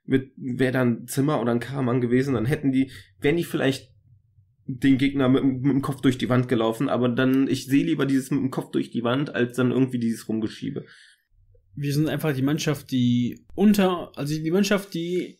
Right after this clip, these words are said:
Speaker 2: den besten Fußball spielt in der zweiten Tabellenhälfte, würde ich einfach mal behaupten, ähm, außer Bremen ist da mittlerweile reingerutscht, wenn ihr das hört, aber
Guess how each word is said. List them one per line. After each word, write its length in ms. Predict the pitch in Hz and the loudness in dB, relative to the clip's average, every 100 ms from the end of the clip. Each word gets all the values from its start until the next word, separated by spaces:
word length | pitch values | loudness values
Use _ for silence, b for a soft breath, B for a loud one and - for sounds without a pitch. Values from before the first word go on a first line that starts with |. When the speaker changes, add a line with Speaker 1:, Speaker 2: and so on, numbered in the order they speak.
| _ _ _ _ _ _ _ - | _ _ _ _ _ _ _ -12
Speaker 2:
den 100 | 135 | 0
besten 280 | 160 175 - | 0 0 -4
Fußball 600 | - 180 - 135 120 110 - _ | -6 -6 -2 0 0 -2 -10 _
spielt 440 | - - 131 123 | -16 -2 -2 0
in 60 | 120 | -4
der 80 | 110 | -4
zweiten 300 | 120 113 120 | -4 -2 -2
Tabellenhälfte, 880 | 117 107 113 113 110 - 113 123 - b b b b b _ | -2 -2 -2 -4 -8 -6 -6 -6 -10 b b b b b _
würde 160 | 120 | -2
ich 100 | 117 | -2
einfach 180 | 123 123 | -4 -2
mal 140 | 117 110 | -2 0
behaupten, 800 | 110 110 117 - 120 117 - _ | -2 -2 -2 0 0 0 -4 _
ähm, 320 | 104 107 110 | -10 -8 -8
außer 360 | - 120 123 110 | -6 -6 -4 -4
Bremen 380 | 98 104 113 117 | -4 -4 -2 -2
ist 120 | - | -4
da 40 | |
mittlerweile 540 | 101 - 95 98 101 95 | -8 -6 -6 -6 -6 -6
reingerutscht, 640 | 104 110 107 117 117 - | -6 -6 -4 -4 -6 -6
wenn 80 | 107 | -6
ihr 40 | |
das 180 | 110 - | -6 -4
hört, 180 | 117 113 | -2 -2
aber 300 | 104 101 - | -2 -6 -10